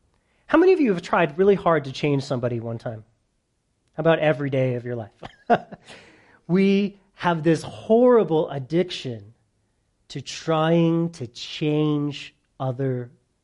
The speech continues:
people. And, and we, we, we, we have different strategies that we can try. We can try being really nice to them.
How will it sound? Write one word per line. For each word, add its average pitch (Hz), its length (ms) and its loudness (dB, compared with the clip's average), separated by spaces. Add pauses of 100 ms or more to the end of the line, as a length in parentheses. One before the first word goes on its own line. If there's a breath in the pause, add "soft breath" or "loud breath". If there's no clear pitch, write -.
(100)
people. 113 520 -12 (1500)
And, 156 360 0 (100)
and 156 200 -2
we, 160 180 2 (340)
we, 160 340 -4 (260)
we, 151 460 -6
we 143 120 -6
have 135 220 -8
different 165 300 -2
strategies 190 960 -2 (140)
that 175 160 0
we 160 120 4
can 170 180 -4
try. 151 440 0 (640)
We 156 140 2
can 170 160 2
try 147 400 2 (180)
being 147 260 0
really 139 240 2
nice 117 460 -6
to 123 140 -10
them. 113 260 -12